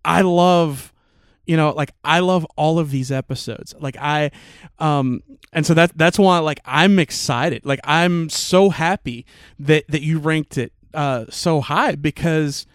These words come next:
again, like, it, it kinda hurt me to rank it at number five because I do really like it. And, and you were completely right on all the stuff that you said. It is a really, really good episode. Um,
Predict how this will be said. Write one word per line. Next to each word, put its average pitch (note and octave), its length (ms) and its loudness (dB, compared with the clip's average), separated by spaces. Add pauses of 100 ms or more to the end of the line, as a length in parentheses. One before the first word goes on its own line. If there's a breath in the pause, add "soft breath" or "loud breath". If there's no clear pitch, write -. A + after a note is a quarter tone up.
(160)
again, D#3+ 400 -2
like, F3+ 200 -4 (160)
it, F#3+ 220 0 (600)
it G3 120 -4
kinda C4 360 4
hurt G#3+ 260 4
me G3+ 480 0 (100)
to F#3+ 180 0
rank F3+ 280 -4
it F3 140 -6 (400)
at F3+ 140 -4
number F#3+ 280 0
five D#3 480 -2
because G3 300 2
I G#3 100 -2
do G#3 300 2
really F3+ 520 -4
like F3+ 340 -4
it. - 160 -12 (340 loud breath)
And, E3+ 440 2
and D#3+ 160 -4
you F3+ 140 -2
were F3+ 140 0 (260)
completely G3+ 720 -4
right F3 380 -4
on C#3+ 160 -2
all E3+ 360 4
the F3 120 0
stuff D3 260 -6
that - 140 -8
you B2+ 120 -6
said. - 300 -6 (120)
It G#3+ 140 4
is G#3+ 180 0
a E3+ 160 -2 (280)
really, G3 480 0
really F#3 460 -4
good D#3 280 2
episode. C#3+ 640 -8 (640 loud breath)
Um, C3+ 460 2